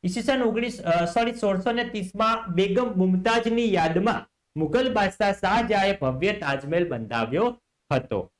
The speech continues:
આગળ, ઈસવીસન સોળસો ને એકત્રીસમાં તાજમહેલનું બાંધકામ શરૂ કર્યું હતું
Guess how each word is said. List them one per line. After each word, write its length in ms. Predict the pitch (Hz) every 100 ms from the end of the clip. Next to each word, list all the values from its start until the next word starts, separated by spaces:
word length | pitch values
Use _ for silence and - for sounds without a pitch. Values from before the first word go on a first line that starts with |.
| _ -
આગળ, 500 | 151 175 165 175 - _ _ _ _ _ _ _ _ _ 160
ઈસવીસન 440 | 156 226 240 233
સોળસો 440 | 233 196 185 233
ને 80 | 226
એકત્રીસમાં 920 | 226 175 175 220 214 196 185 190 214
તાજમહેલનું 840 | 220 190 214 - 220 208 208 214 170
બાંધકામ 500 | 139 139 143 190 180
શરૂ 340 | - 151 196
કર્યું 380 | 202 196 190 185
હતું 340 | 185 196 190